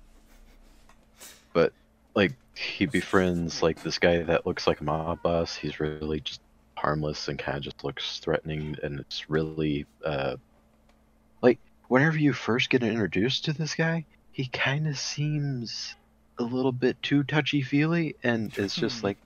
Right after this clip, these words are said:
Speaker 1: "Okay, that makes me a bit uncomfortable," but really, it's just that he doesn't get to be around his own kid all that often, and he just really wants to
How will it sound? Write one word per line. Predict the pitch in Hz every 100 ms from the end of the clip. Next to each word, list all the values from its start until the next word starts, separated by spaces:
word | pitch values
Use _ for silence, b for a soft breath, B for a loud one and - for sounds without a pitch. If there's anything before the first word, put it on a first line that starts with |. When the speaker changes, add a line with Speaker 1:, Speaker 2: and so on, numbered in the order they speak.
| -
Speaker 1:
"Okay, | 131 - 123
that | 127 127
makes | 123 -
me | 107
a | 95
bit | 98 -
uncomfortable," | 85 92 87 - 90 92 87
but | 92 85 - - -
really, | 98 98 95 98
it's | 104 101 - -
just | - 92 - - - - _ _ _ _ - - _ _
that | 95 92
he | 95
doesn't | 90 85 - 87
get | 95 76
to |
be | - 85
around | 80 76 85 87
his | 76
own | - 76 82
kid | - 95
all | 95 101
that | 101
often, | 104 107 - 117 113 110 - -
and | - 76 69 127 - -
he | 95 80
just | 82 76 - - _ - _ _
really | 95 85 80
wants | 76 - 80 - - -
to | 78 73